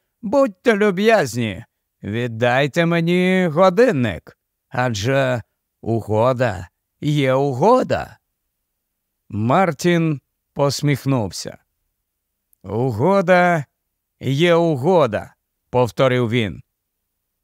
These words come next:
"Я погодився їхати у вашому потязі, якщо до цього буду мати можливість зупинити час, коли знайду хвилину повного щастя.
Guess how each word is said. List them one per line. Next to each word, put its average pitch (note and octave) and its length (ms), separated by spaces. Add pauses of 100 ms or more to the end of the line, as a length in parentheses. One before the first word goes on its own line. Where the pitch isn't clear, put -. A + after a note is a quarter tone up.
(100)
"Я G3+ 640
погодився D#3+ 760
їхати B2+ 540
у B2+ 140
вашому C3+ 460
потязі, A2+ 720 (380)
якщо G#3+ 460
до F3 180
цього D#3+ 560 (320)
буду F#3+ 360
мати F3+ 360
можливість D#3 560
зупинити C#3 600
час, D#3 440
коли B2 280
знайду A#2+ 420
хвилину B2+ 480
повного B2+ 500
щастя. - 720